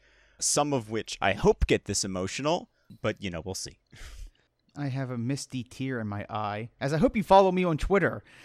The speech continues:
Speaker 2: at Jerius underscore Jer, and on Instagram at Jerry Jerry Quite Contrary. Jerry spelled J E R I both times. And also, I write pro wrestling articles for voices of wrestling dot com under my real name, Jerry Evans.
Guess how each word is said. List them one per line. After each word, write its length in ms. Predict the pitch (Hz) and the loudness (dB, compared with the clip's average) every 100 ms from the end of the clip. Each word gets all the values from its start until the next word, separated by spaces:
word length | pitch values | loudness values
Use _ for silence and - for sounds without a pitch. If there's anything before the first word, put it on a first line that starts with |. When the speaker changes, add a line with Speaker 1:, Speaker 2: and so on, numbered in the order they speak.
| - - | -20 -8
Speaker 2:
at 160 | 156 | -6
Jerius 460 | 127 165 170 170 - | 0 2 4 4 2
underscore 520 | 175 160 147 - 156 | 0 0 -2 4 4
Jer, 540 | 139 120 147 131 92 - _ _ - | 4 2 2 2 -4 -14 _ _ -2
and 120 | 190 | 2
on 120 | 202 | 4
Instagram 680 | 202 254 - 165 139 127 123 | 6 4 4 2 2 2 0
at 120 | 127 | -4
Jerry 320 | 131 170 185 | 2 6 6
Jerry 300 | 165 156 175 | 6 6 6
Quite 300 | 147 - 165 | 6 2 2
Contrary. 720 | - 156 156 - 202 139 90 - | 2 -2 0 2 2 0 -4 -10
Jerry 260 | - 127 135 | -4 0 0
spelled 320 | - 139 131 | 4 4 4
J 240 | - 127 | 4 2
E 260 | 135 139 135 | 2 0 0
R 260 | 131 135 131 | 6 6 8
I 520 | 143 165 127 120 151 - _ _ _ - | 8 8 6 2 -4 -8 _ _ _ 0
both 240 | 143 143 - | 4 4 4
times. 520 | 165 180 113 80 - | 2 4 2 -4 -2
And 100 | 147 | 6
also, 320 | 196 254 165 | 6 8 6
I 120 | 127 | 6
write 260 | 160 185 - | 6 4 4
pro 160 | 185 | 4
wrestling 460 | 190 160 180 - 110 | 4 4 2 0 -2
articles 380 | 110 117 - 120 | -2 -2 -4 -6
for 120 | 127 | -6
voices 500 | 113 127 147 165 147 | -4 0 0 0 -2
of 100 | 131 | 0
wrestling 460 | 127 143 - 113 110 | 2 0 0 0 2
dot 300 | 113 - - | 2 0 0
com 400 | 147 139 104 - | 0 2 -2 -2
under 160 | 123 127 | 0 2
my 140 | 123 | 2
real 300 | 113 131 131 | 2 2 2
name, 400 | 127 120 113 135 | 2 2 0 0
Jerry 400 | 113 107 110 117 | 0 -2 -2 0
Evans. 500 | 156 139 95 - - | 0 0 -6 -10 -16